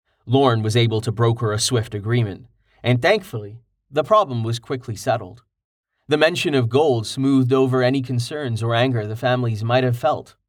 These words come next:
and I had agreed to leave two hundred gold in trust with Fago for each Kelpie, effectively buying them.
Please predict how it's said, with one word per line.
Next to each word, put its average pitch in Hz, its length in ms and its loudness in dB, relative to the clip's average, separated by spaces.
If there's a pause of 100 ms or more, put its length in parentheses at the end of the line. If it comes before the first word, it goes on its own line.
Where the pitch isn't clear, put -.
(560)
and 139 280 2
I 147 140 4
had 160 120 0
agreed 135 420 -2
to 123 100 -2
leave 113 240 -2
two 139 260 0
hundred 117 360 0
gold 110 400 -6 (120)
in 113 120 -4
trust - 520 -4
with 110 180 -8
Fago 120 480 -2 (320)
for 117 220 -4
each 127 260 -2
Kelpie, 123 480 -2 (500)
effectively 110 720 0
buying 104 400 0
them. 101 200 -10